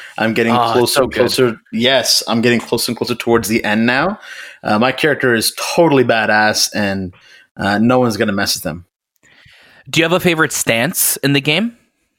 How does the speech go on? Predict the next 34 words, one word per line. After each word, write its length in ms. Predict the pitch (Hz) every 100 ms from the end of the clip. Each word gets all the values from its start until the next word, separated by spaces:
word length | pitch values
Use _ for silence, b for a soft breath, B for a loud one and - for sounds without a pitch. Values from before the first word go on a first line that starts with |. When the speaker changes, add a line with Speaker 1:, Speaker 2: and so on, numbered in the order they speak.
| _
Speaker 1:
Yeah, 420 | 117 127 117 104 -
I 100 | 127
would 140 | 135 143
say 260 | - 147 143
it'd 180 | 131 131
probably 280 | 139 131
be 40 | 120
stone 680 | - - 117 113 143 196
because 220 | 127 117 113
I 80 |
deal 220 | 104 110 113
with 100 | 101
a 40 |
lot 120 | 104
Speaker 2:
Yeah, 120 | 107
Speaker 1:
more 100 | 98
Speaker 2:
for 180 | 98 -
sure. 100 | 123
Speaker 1:
swords 220 | 110 127
people. 460 | - 156 185 214 254 B B
And 100 | -
then 120 | 123 123
Speaker 2:
Yeah, 80 | - -
yeah. 140 | 117 117
Speaker 1:
second 380 | 151 107 127 117
would 100 | 117
probably 320 | - 147 135 117
be 180 | 113
wind 540 | 110 98 110 104 101 90
because 300 | - 117 95
of 60 | 87
the 60 |
spear 380 | - - 110 104
dudes. 520 | 98 98 87 - -